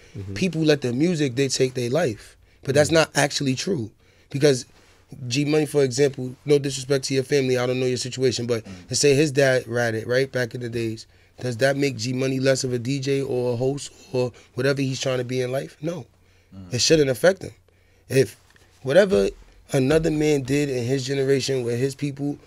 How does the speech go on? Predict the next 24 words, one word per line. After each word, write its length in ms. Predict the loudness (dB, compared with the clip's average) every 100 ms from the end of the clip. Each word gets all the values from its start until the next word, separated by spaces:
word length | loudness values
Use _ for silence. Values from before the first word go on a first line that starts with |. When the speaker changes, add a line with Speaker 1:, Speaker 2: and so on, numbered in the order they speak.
| _ _ -6
Speaker 2:
shouldn't 300 | 0 0 0
affect 300 | 0 0 0
his 160 | -4
kids, 360 | -2 0 0 -2 -4
unfortunately 720 | -4 0 2 2 2 0 2 2
it 120 | 4
does. 460 | 2 2 -2 -12 -16 _
Speaker 1:
Mm-hmm. 200 | -12 2
Speaker 2:
In 100 | 6
a 40 | 6
good 240 | 8 10
way 240 | 10 8 6
and 80 |
a 60 | 4
bad 200 | 2 0
way. 200 | -2 -4
Because 320 | -6 -2 -2
if 80 | -2
he 100 | 0
was 160 | 0 0
one 140 | -2
of 60 | 0
those 180 | -2 -2
dudes 320 | -4 -4